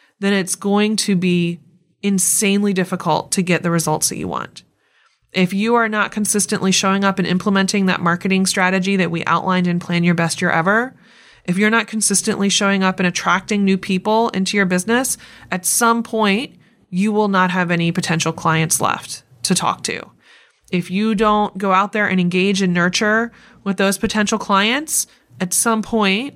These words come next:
you will not have paying clients. Those sources, just like, you know, a tap where you can turn on and off the water, if you stop doing the activities, it's like turning off the water tap.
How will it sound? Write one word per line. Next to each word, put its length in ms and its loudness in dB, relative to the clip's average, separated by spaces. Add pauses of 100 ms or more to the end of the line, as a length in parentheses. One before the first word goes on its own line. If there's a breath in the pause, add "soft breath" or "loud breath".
you 380 2
will 200 0
not 320 2
have 520 0
paying 380 0
clients. 640 -2 (640 loud breath)
Those 420 0
sources, 600 0
just 240 -2
like, 360 0 (160)
you 100 2
know, 160 4
a 180 -2 (180)
tap 560 -2 (300)
where 120 0
you 100 0
can 180 0
turn 300 0
on 200 0
and 100 0
off 160 0
the 100 -6
water, 460 0 (440 loud breath)
if 160 2
you 280 0
stop 500 0 (420)
doing 280 0
the 140 0
activities, 580 2
it's 160 -4
like 180 0
turning 460 0
off 320 0
the 80 -8
water 280 2
tap. 380 -6